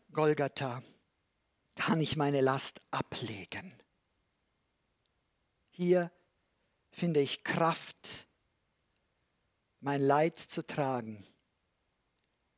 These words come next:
meine Enttäuschungen abzulegen, zu vergeben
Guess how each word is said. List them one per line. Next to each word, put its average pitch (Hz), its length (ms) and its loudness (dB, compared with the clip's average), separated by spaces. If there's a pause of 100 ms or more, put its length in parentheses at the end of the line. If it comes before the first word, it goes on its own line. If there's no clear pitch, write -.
(160)
meine 151 320 -2
Enttäuschungen 156 1040 -2 (180)
abzulegen, 110 920 -6 (840)
zu - 160 -6
vergeben 107 680 -8